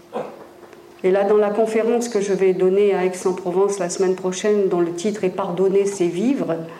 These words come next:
eh bien, euh, lorsque le pardon n'est pas donné, qu'il est demandé, soit par celui qui va partir, soit par celui qui vient le demander, eh bien, c'est absolument terrible. Et il y a eu un cas comme ça,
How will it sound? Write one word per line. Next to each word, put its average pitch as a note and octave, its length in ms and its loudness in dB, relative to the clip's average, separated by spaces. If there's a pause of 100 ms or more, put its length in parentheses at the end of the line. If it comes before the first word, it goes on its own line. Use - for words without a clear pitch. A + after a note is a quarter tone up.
(800)
eh F#3+ 80 4
bien, F#3+ 300 2 (320)
euh, F3 200 2
lorsque G3+ 280 -2
le G#3 160 2
pardon G#3+ 520 0
n'est F3+ 120 2
pas F#3 180 -2
donné, F3+ 460 0 (720)
qu'il F#3 200 -2
est F#3 60 4
demandé, F#3 680 2
soit G#3+ 340 -2
par G3+ 120 -2
celui F#3+ 320 0
qui G3+ 100 0
va F#3 160 0
partir, G3 640 -2 (240)
soit G#3+ 360 0
par G3+ 160 -2
celui F#3 500 0
qui F3+ 320 -2
vient F3 280 2
le F#3+ 140 2
demander, E3+ 560 0 (560)
eh F3+ 80 2
bien, F#3+ 180 2
c'est F#3 200 -4
absolument F3 520 -2
terrible. D3+ 420 -6 (840)
Et F3 40 -2
il E3 40 2
y E3 40 2
a E3 60 4
eu G3 140 2
un G3 140 4
cas G3+ 340 -2
comme F3 160 -2
ça, G3 400 -4